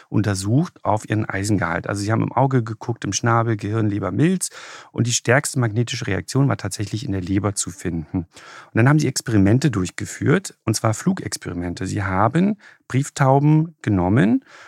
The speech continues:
und einen Teil dieser Makrophagen in der Leber ausgeschaltet.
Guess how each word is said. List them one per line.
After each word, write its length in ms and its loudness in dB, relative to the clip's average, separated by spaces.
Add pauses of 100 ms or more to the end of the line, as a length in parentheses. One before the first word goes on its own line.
(240)
und 260 2
einen 160 2
Teil 240 0
dieser 220 2
Makrophagen 680 0
in 80 -6
der 120 -2
Leber 400 2 (260)
ausgeschaltet. 840 -6